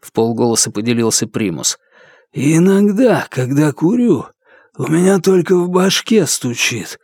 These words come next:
и челюсти сводит». Эдгар слушал его голос. Сознание у него было кристально ясным. Он понимал, что чувством счастья обязан наркотику, но все-таки улыбался.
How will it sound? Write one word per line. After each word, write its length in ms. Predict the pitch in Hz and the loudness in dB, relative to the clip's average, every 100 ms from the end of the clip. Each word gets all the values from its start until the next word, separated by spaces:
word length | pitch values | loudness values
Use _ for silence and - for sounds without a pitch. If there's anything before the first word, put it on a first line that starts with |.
| _ - _ | _ -20 _
и 240 | - 170 202 | -6 -2 0
челюсти 840 | - - 135 131 123 117 - 110 | 0 0 0 0 0 -2 -6 -6
сводит». 840 | 107 - 120 117 113 113 - - _ _ _ _ _ _ _ _ _ _ _ _ | -4 -2 0 0 -2 -6 -12 -16 _ _ _ _ _ _ _ _ _ _ _ _
Эдгар 480 | 85 92 104 117 117 | -6 -4 -2 -2 0
слушал 500 | - 110 110 - 120 | -2 -2 -2 0 0
его 300 | 117 110 113 | 0 -2 -2
голос. 540 | 107 95 95 - - _ _ _ _ - | -4 -6 -4 -4 -4 _ _ _ _ -6
Сознание 760 | - 110 110 110 156 180 165 | -4 -2 -2 0 2 4 4
у 80 | 156 | 4
него 280 | 151 156 175 | 4 4 2
было 240 | 160 165 | 4 2
кристально 840 | 147 170 175 - - 175 180 185 185 | 2 0 2 0 -2 -2 0 0 0
ясным. 720 | 170 180 123 - - - - _ - - | 0 -2 -4 -4 -6 -10 -20 _ -20 -8
Он 220 | - 180 | 0 0
понимал, 480 | 175 185 196 202 160 | 2 2 4 4 2
что 240 | - - 113 | -2 -6 -4
чувством 520 | - 165 151 139 131 | 0 0 0 0 -2
счастья 640 | - - 196 - - 85 | -2 -2 0 0 -2 -4
обязан 480 | 87 123 143 143 147 | -2 0 2 2 2
наркотику, 840 | 151 151 - 180 - - - - - _ _ _ | 0 -2 0 -2 -2 -14 -16 -18 -18 _ _ _
но 160 | 82 80 | -8 -4
все-таки 560 | - - 127 - - | -4 -2 -2 -4 0
улыбался. 920 | 143 143 143 104 85 98 104 - - | 2 4 2 0 -2 -2 -2 -4 -4